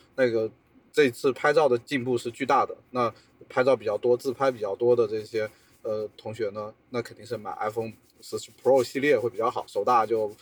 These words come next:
嗯，Max，手小就 Pro 吧。然后那对于这个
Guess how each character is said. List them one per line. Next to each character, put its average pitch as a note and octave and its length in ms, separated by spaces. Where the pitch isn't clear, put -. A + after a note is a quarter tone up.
嗯， G#2+ 300
Max， B2 320
手 A2+ 180
小 A2 180
就 C3 200
Pro B2+ 280
吧。 A2+ 160
然 C#3+ 100
后 F3 180
那 F#3+ 140
对 F#3 220
于 F3 160
这 F3 140
个 D3 220